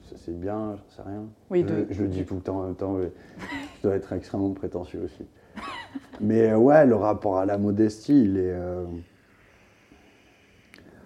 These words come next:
Speaker 1: bah, on va pas, enfin, je sais pas, c'est, c'est un, c'est un, en fait, c'est un débat, euh, si tu veux, c'est toujours un peu dur parce que, euh,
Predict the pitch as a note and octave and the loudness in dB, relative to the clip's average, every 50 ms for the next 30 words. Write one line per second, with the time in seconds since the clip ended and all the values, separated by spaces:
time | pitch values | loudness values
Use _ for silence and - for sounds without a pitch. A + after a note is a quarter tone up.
0 | - - - - G#2+ G#2+ A2 G#2+ G#2+ G#2+ - - - A2+ - - G#2+ G2 - - | -20 -14 -6 -4 0 2 2 2 2 0 -2 -4 -4 -4 -4 -6 -8 -8 -8 -12
1 | - - - - - - - - G2 F2+ E2+ - - _ - - - - - - | -20 -20 -18 -18 -16 -16 -14 -14 -14 -16 -16 -18 -20 _ -20 -20 -20 -20 -20 -20
2 | - - - - - - - - - G2+ F#2 - A2+ A2+ G#2+ - - F#2 F2+ - | -20 -20 -20 -20 -20 -20 -16 -12 -10 -10 -8 -4 -4 -4 -4 -6 -8 -8 -8 -8
3 | - - - - _ - - G#2 G#3+ A3 G#3 - - - - A#2+ - - - - | -10 -20 -20 -16 _ -6 -4 -2 -2 -2 -2 -4 -8 -6 -4 -4 -4 -4 -8 -12
4 | - - - - - - A#2 A#2 D#3 F3 E3 - - A2+ G#2+ G#2+ G#2+ G#2 G#2 G#2+ | -16 -18 -20 -8 0 2 2 6 6 6 4 6 2 2 4 4 2 2 4 6
5 | C3 C3+ C3+ C#3 E3 F3 F3 E3+ D3+ B2 A2+ G#2 G2+ G2+ G2+ F#2+ - - - - | 8 8 8 8 8 8 8 8 6 6 6 4 4 2 0 -2 -8 -20 -20 -20
6 | - - - - - - - - - - - - - - - A#2+ C3 C#3 C#3 A#2 | -20 -20 -20 -20 -20 -20 -20 -20 -20 -20 -20 -20 -16 -8 -2 0 2 2 2 2
7 | G#2 - - C3 C#3 D#3 D3 C#3+ A2+ G#2+ G#2 A#2+ G#2+ G#2 G#2+ B2 D3+ D3+ D#3 - | 0 0 0 0 2 2 2 2 0 2 4 4 4 4 4 4 2 2 2 0
8 | - G#2 G2+ - - - A#2+ B2 B2+ A#2+ G#2+ G#2 | -2 -2 -2 -2 -2 0 0 2 2 2 0 0